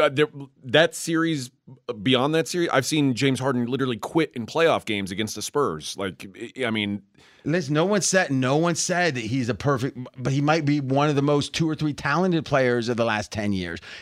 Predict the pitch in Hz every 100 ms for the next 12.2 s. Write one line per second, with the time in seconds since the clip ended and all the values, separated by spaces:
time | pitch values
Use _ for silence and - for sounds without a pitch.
0 | - 110 120 135 131 131 131 120 127 123
1 | 147 127 139 - 120 104 90 98 90 123
2 | 127 131 113 123 117 117 117 110 117 120
3 | 110 107 - 123 117 110 104 101 - _
4 | - - - 127 120 113 - 123 104 127
5 | 113 107 98 113 160 180 220 170 123 80
6 | 101 135 165 117 131 - 196 165 151 147
7 | 156 160 151 - - - _ _ - -
8 | - - _ _ - - 160 147 - 127
9 | 151 143 147 160 247 330 262 - _ _
10 | _ _ _ - 180 - 359 359 302 98
11 | - - - 113 151 143 _ _ _ 139
12 | 175 175